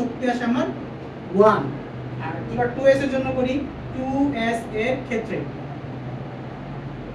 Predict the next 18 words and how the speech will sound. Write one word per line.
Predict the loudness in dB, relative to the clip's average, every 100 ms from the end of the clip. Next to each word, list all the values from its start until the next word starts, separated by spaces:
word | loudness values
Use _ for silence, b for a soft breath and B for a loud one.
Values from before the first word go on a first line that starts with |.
| -10 -10 -10 -8 -2
টু | 2 2 2 2 2
এস | 2 0 0
এর | 0 -2 -8 -10 -4
ক্ষেত্রে, | -2 -2 -4 -6 -10 -12 -12 -8
টু | 0 2
এস | 2 0
এর | -2
ক্ষেত্রে | -2 0 0 2
যদি | 2
আমরা | 4 2 0
দেখি, | -2 0 0
তাহলে | 0 0
তোমার | 0 0
এখানে | -2 -2
শক্তি | -4 -4 -4
কি | 0 0
আসে? | 0 -2 -4 -10 -12 -12 -12 -12 -8 -2
N | 0